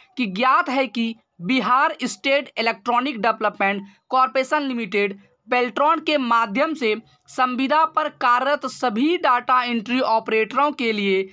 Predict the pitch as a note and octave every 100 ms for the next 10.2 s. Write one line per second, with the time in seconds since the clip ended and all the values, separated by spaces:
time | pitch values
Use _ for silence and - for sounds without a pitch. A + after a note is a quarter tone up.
0 | _ _ - C#4+ C4+ C#4+ D#4 D#4+ E4 A#3+
1 | A#3 A3+ A#3+ C#4+ C4+ G3+ A3+ B3 A#3 C4+
2 | C#4 C4 A3+ - G#3+ F#3 G3 _ _ _
3 | B3 C#4 D#4 - A#3+ A#3 C#4 G#3+ G3+ G#3
4 | - G3 D#3+ D3 F#3+ A#3+ B3+ D#4 F4 -
5 | _ A#3+ A#3+ G3+ C#4+ E4+ D#4+ B3 C#4+ -
6 | - C4+ C#4+ C#4 C4+ B3+ F#3+ A#3 C4+ A3+
7 | G#3 - - - D4+ E4 C4+ B3+ F4 A#3
8 | B3 B3 C#4+ B3 C4+ C#4 - A#3 B3+ C4
9 | A#3+ C4 B3+ A#3+ B3 A3+ G3 F#3+ G3 E3+
10 | C3+ A#2